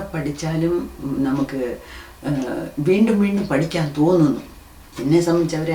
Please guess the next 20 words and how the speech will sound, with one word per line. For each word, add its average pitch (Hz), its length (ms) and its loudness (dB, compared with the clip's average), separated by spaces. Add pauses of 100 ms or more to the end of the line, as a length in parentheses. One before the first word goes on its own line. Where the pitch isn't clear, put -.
അങ്ങനെയാണ്, 117 420 -2 (580)
കാണുന്ന 165 380 8 (160)
എൻ്റെ 156 260 2
പ്രേക്ഷകർക്കെല്ലാം 139 840 -2 (100)
അങ്ങനെയാണ് 123 580 -2
എന്നാണ് 123 320 0 (120)
എൻ്റെയും 123 360 0
വിശ്വാസം. 110 520 -6
എന്താ 120 140 -6
വെച്ചാൽ 147 260 -8
നമ്മളെല്ലാം, 120 500 -2 (380)
നേരത്തെ 131 400 0
ഞാൻ 135 180 -2
പറഞ്ഞ 131 260 -4
പോലെ, 131 160 0 (100)
നമ്മളെല്ലാം 139 420 -2 (140)
ഓൾഡ് 151 320 0
സോൾസ് 127 340 -6 (140)
ആണ് 131 120 2 (320)
മക്കളെ. - 280 -8